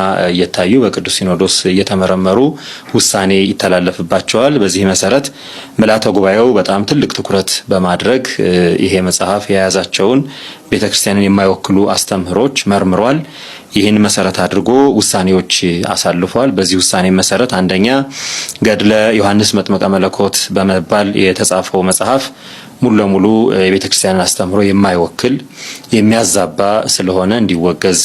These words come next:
ተደርጓል። ስለዚህ መጽሐፉ ተወግዟል። ይሄ ማለት በመጽሐፉ ውስጥ ያሉት ትምህርቶችና የተሳሳቱ ጉዳዮች በሙሉ ተወግዘዋል ማለት ነው። በመቀጠልም የሊቃውንት ጉባኤ የጀመረው እንደዚህ መጽሐፍትን የማጣራት የመመርመር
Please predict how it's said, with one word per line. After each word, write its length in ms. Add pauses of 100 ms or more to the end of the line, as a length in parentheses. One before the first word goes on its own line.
(240)
ተደርጓል። 560
ስለዚህ 380
መጽሐፉ 380
ተወግዟል። 460 (480)
ይሄ 180
ማለት 280
በመጽሐፉ 460
ውስጥ 200
ያሉት 460 (320)
ትምህርቶችና 640
የተሳሳቱ 500 (260)
ጉዳዮች 400
በሙሉ 300 (520)
ተወግዘዋል 480
ማለት 320
ነው። 160 (480)
በመቀጠልም 720
የሊቃውንት 580
ጉባኤ 340 (320)
የጀመረው 540
እንደዚህ 220
መጽሐፍትን 440
የማጣራት 580 (460)
የመመርመር 640